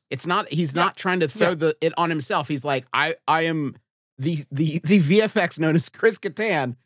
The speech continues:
Speaker 1: and I'm going to, uh, uh, bring all of that energy for the time I have been given."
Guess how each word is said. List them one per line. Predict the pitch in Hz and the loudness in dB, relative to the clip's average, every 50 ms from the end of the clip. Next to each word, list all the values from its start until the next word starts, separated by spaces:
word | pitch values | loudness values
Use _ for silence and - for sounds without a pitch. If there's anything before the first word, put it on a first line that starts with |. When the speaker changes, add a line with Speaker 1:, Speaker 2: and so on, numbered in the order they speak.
| _ - 143 - | _ -20 -16 -8
Speaker 1:
and | - 147 156 | -4 -2 0
I'm | 160 165 160 160 | 0 0 0 0
going | 156 160 156 156 151 135 | 0 0 0 0 -2 -2
to, | - - 156 143 139 135 - | -2 -2 -2 0 -2 -2 -2
uh, | - 131 131 127 117 113 - - _ _ _ _ _ _ 110 | 0 0 0 0 -2 -6 -12 -18 _ _ _ _ _ _ -2
uh, | 120 123 123 120 | 0 0 0 0
bring | 113 110 - - 123 - 143 143 147 143 | -2 -6 -14 -20 -8 -2 2 2 2 2
all | - - 131 135 143 151 | 0 0 0 2 2 2
of | 143 123 | 0 0
that | 139 135 127 - | 0 0 -2 -2
energy | - 131 135 127 120 117 110 | -2 -2 -2 -2 -2 -4 -6
for | 104 - - 117 110 | -4 -4 -4 -4 -2
the | 104 120 107 | -2 -4 -4
time | - - 123 120 120 117 | -2 0 0 2 2 2
I | - 98 113 | 2 0 0
have | 113 113 101 107 | 0 0 -2 -2
been | 113 113 | 0 0
given." | 107 110 151 143 104 95 - 117 | 2 2 0 0 0 -4 -10 -12